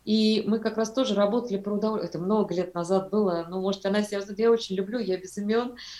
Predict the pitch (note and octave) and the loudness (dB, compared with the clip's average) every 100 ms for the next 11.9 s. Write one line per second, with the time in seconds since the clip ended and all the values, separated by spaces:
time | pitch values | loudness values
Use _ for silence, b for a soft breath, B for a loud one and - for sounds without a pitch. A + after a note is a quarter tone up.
0 | B - G#3 A#3 A#3 B3+ A3 A3+ G#3+ G#3 | B 0 6 6 6 4 4 2 2 2
1 | A#3 G3 G3 F#3+ F#3+ E3+ - F3 F3 G3 | 0 0 0 0 -4 -6 -4 -4 -2 -4
2 | F3+ - D#3+ D#3+ E3+ F3+ F3+ - D#3 D3+ | -4 -8 -10 -10 -6 -4 -4 -6 -10 -4
3 | F#3+ G#3+ F#3+ - F3 F3 E3+ - E3 E3+ | -2 -2 -2 -6 -6 -8 -12 -8 -8 -6
4 | E3 D#3+ F#3+ C#4 B B B B B - | -8 -6 -4 -6 B B B B B 2
5 | G3 F#3+ F#3+ G3 A3 A3 A3 G#3+ - F#3 | 4 4 2 2 4 4 4 2 -2 -4
6 | F#3+ F#3 - D4 B3 C4 B3+ A#3+ B3+ G#3+ | -6 -4 -2 0 2 2 2 0 0 2
7 | C4 C#4+ C#4+ G#3+ F#3 G3 G3 G#3+ G3+ G#3 | 4 4 2 -2 0 -2 -2 -2 0 0
8 | A#3 D4 D#4 D4 - B3+ B3 A#3+ B B | 0 -2 -2 -4 -2 -2 -2 -8 B B
9 | B - A3+ A3+ A3+ A3 G#3+ F#3+ G#3 G3+ | B -2 2 4 4 2 0 0 2 4
10 | G#3+ G3+ F#3+ G3+ G3+ F#3+ - A#3+ B3 A#3 | 2 2 -4 -4 -6 -6 0 2 2 -2
11 | - G3+ G3+ G3 G3 G3+ G3+ G3 | -6 -4 -4 -4 -4 -4 -4 -4